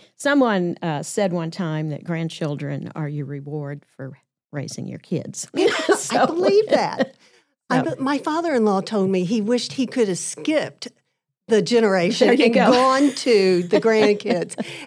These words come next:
Speaker 2: And I understand that now.
Speaker 1: Uh-huh,
Speaker 2: <laughs>
Speaker 1: for sure. And the,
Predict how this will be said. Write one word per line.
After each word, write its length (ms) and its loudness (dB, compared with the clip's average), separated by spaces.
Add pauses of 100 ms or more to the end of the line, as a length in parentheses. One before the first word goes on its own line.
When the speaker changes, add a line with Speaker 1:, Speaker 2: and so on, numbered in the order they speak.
Speaker 2:
And 320 -2 (300)
I 180 -4
understand 560 -2
that 180 -6
now. 160 -2 (100)
Speaker 1:
Uh-huh, 260 2 (180)
Speaker 2:
<laughs> 180 -10
Speaker 1:
for 180 4
sure. 420 -2
And 200 0
the, 100 0